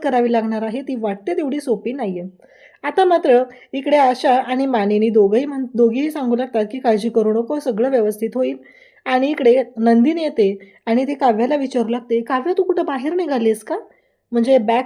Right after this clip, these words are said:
पॅक करते?" तेव्हा काव्या म्हणते, "हो, मी माझ्या माहेरी चालली आहे. कसं आहे, लग्न झालेल्या मुलीने जास्त दिवस,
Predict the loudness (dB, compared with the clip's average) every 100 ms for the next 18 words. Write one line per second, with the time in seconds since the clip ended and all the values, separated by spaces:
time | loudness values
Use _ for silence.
0 | -2 -4 -2 -6 -4 -10 -10 _ -6 -6
1 | -2 -2 -2 -4 -6 -8 -4 -2 -2 -6
2 | _ _ _ -6 0 0 2 0 -2 -2
3 | 0 2 0 2 2 2 -6 _ _ -4
4 | 2 4 4 2 2 0 0 0 0 0
5 | -2 -2 0 0 0 -4 -4 -4 0 0
6 | 0